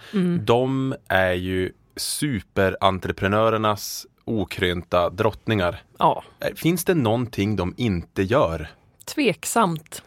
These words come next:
Speaker 2: Det skulle väl vara typ, eh, inte vet jag.
Speaker 1: Ja, jag kan inte ens kom-, musik gör de inte.
Speaker 2: Nej, inte än.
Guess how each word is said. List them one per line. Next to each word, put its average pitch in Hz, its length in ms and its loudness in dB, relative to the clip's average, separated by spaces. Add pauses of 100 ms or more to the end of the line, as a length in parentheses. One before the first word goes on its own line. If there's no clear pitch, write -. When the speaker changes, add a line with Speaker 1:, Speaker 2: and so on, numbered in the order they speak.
(160)
Speaker 2:
Det 131 100 -8
skulle 143 280 2
väl 123 140 2
vara 101 220 6
typ, 95 420 -2
eh, 90 200 4 (1080)
inte 120 160 -10
vet 117 140 -10
jag. 98 120 0 (100)
Speaker 1:
Ja, - 40 2
jag 190 100 2
kan - 80 -8
inte 180 80 -2
ens 175 120 -4
kom-, 165 180 -6
musik 233 500 2
gör 147 120 0
de 127 100 -2
inte. - 280 -6
Speaker 2:
Nej, 123 280 4
inte 113 180 0
än. 101 400 0